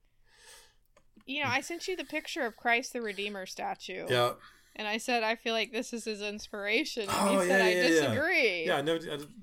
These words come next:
Speaker 2: good catch. I didn't
Speaker 1: 'Cause
Speaker 2: feel
Speaker 1: the
Speaker 2: that.
Speaker 1: whole video, and I, I'd say in, like, eighty percent of the video, he's got his arms spread straight out wide.
Speaker 2: I think this is his, uh,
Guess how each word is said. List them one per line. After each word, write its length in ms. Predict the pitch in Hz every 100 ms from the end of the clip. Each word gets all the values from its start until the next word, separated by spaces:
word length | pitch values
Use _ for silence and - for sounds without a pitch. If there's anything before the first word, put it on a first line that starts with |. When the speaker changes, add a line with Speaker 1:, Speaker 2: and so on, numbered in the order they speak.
| -
Speaker 2:
good 140 | 165 -
catch. 200 | 143 -
I 60 | 120
didn't 160 | 123
Speaker 1:
'Cause 100 | 175
Speaker 2:
feel 60 | 330
Speaker 1:
the 60 | 359
Speaker 2:
that. 60 |
Speaker 1:
whole 240 | 392 403 370
video, 500 | 359 381 262 208 196
and 180 | 302 349
I, 280 | 359 339
I'd 80 | 427
say 180 | 427 392
in, 80 | 254
like, 260 | 226 - -
eighty 320 | 208 233 220
percent 360 | 226 220 226 214
of 80 | 185
the 80 |
video, 360 | 170 190 185 170
he's 160 | 202 196
got 180 | 202
his 100 | 180
arms 280 | 175 170 190
spread 520 | - - - 196 151
straight 420 | - - - 180 160
out 300 | 135 123 -
wide. 360 | 131 78 73 - _
Speaker 2:
I 100 | 160
think 280 | 170 254 220
this 180 | 214 -
is 240 | 165 135
his, 320 | - 135 123 127
uh, 460 | 117 113 107 107